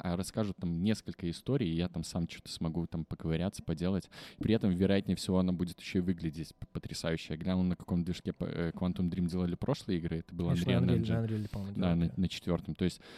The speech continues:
Speaker 1: было, было, и, короче, это всё понятно, это мои мечты, но если это будет на пятом, потому что трейлер вы-, выглядит
Speaker 2: Ну, трейлер,
Speaker 1: очень
Speaker 2: по-моему, на пятом
Speaker 1: потрясающе.
Speaker 2: сделали.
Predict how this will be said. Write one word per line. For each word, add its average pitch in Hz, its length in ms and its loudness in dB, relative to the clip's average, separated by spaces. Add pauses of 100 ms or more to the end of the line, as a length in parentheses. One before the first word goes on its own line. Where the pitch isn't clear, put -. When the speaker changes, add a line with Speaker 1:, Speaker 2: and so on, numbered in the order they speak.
(260)
Speaker 1:
было, 113 280 6 (680)
было, 113 280 4
и, 98 200 -4 (160)
короче, 139 340 2
это 120 200 -2
всё 127 160 -2
понятно, 120 320 2
это 98 160 0
мои 104 180 6
мечты, 120 420 2
но 101 120 2
если 107 220 2
это 104 120 -2
будет 101 320 0
на 101 80 4
пятом, 120 320 0
потому 98 200 0
что - 200 0
трейлер 127 380 4
вы-, 117 160 2
выглядит 117 400 4
Speaker 2:
Ну, 113 40 0
трейлер, 117 200 8
Speaker 1:
очень 165 60 0
Speaker 2:
по-моему, 160 180 4
на 151 80 0
пятом 123 240 4
Speaker 1:
потрясающе. 78 80 4
Speaker 2:
сделали. 101 360 0